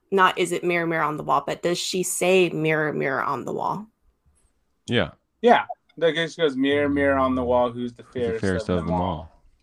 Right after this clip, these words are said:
Speaker 1: Mm, let's see. "Mirror, mirror on the wall."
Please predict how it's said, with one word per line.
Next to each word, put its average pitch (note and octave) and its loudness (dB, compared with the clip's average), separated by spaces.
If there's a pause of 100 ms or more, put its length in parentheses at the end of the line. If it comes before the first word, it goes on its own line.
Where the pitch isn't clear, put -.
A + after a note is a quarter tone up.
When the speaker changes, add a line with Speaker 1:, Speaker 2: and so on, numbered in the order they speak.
(720)
Speaker 1:
Mm, F3+ -6
let's - -8
see. - -2 (100)
"Mirror, A3 6
mirror G#3+ 6
on F#3+ 4
the F#3+ 2
wall." D#3+ 0